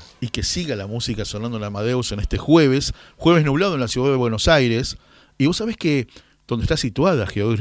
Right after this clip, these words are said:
geográficamente la radio, claro, hay mucha gente, hay micros, eh, micros vacíos, micros con gente que están estacionados.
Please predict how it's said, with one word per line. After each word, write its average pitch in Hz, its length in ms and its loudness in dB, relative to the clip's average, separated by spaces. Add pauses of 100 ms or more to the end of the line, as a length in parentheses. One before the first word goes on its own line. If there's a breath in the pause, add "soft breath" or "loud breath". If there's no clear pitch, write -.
(100)
geográficamente 104 800 -6
la 135 100 -4
radio, 92 420 -8 (380 soft breath)
claro, 123 320 -4 (140)
hay 113 120 -6
mucha 127 260 -6
gente, 131 520 -4
hay 120 160 -2
micros, 117 800 -4 (360 soft breath)
eh, 101 180 -8
micros 131 280 0
vacíos, 123 400 0
micros 131 260 -6
con 98 220 -10
gente 123 380 -6
que 90 60 -8
están 117 180 -6
estacionados. 101 800 -4